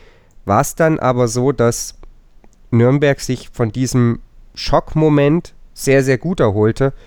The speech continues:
und seinerseits dann nur vier Minuten später die, den zweiten Treffer nachlegte. Es war wieder dieselbe Co-Produktion, Behrens auf Hack. Und anders als dieses, ja, doch irgendwie Zufallsprodukt zum eins zu null war das, äh, durchaus schön herausgespielt.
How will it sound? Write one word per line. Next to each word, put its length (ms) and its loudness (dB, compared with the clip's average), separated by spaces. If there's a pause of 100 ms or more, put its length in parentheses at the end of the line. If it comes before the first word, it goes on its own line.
(560)
und 320 2 (460)
seinerseits 640 0
dann 340 2
nur 400 2 (140)
vier 240 -2
Minuten 340 0
später 520 0 (680)
die, 480 0 (520)
den 120 0
zweiten 260 0
Treffer 240 -4
nachlegte. 480 0
Es 160 -6
war 140 0
wieder 200 2
dieselbe 380 0
Co-Produktion, 720 -2
Behrens 560 0 (140)
auf 280 0
Hack. 240 -2 (500)
Und 140 -4
anders 480 0
als 200 -4
dieses, 280 -6 (420)
ja, 220 -2 (140)
doch 280 -4
irgendwie 280 0
Zufallsprodukt 800 -4
zum 140 -2
eins 220 0
zu 80 0
null 200 2
war 120 0
das, 300 -2
äh, 260 -2
durchaus 340 -2
schön 180 0
herausgespielt. 600 -6